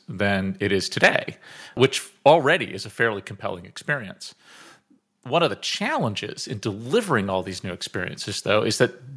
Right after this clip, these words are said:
the internet can't do it. It's not fast enough. It's not close enough. You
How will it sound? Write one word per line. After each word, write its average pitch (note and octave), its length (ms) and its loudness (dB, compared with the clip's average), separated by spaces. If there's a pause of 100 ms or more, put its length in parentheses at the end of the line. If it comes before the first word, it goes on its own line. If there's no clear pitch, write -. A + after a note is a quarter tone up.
(200)
the - 160 -2
internet D#3+ 540 4 (500)
can't D3 260 2
do D#3+ 180 6
it. - 120 -6 (880)
It's - 100 -6
not E3 120 4
fast D#3+ 380 2
enough. - 260 -4
It's - 180 -8
not B2 320 4
close E3 340 2
enough. - 420 -10 (220)
You A2 500 -4